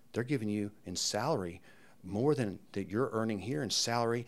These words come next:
and incentives and everything." And I'm like, "Man," you know,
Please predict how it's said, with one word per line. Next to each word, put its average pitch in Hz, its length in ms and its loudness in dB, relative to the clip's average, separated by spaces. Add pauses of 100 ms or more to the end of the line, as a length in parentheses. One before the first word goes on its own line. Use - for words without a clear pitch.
(160)
and 135 200 2
incentives 127 580 4
and 92 120 -2
everything." 143 480 -2 (1080)
And 110 300 0
I'm 104 120 -2
like, 95 240 -6
"Man," 92 200 -10
you 98 120 -4
know, 98 280 0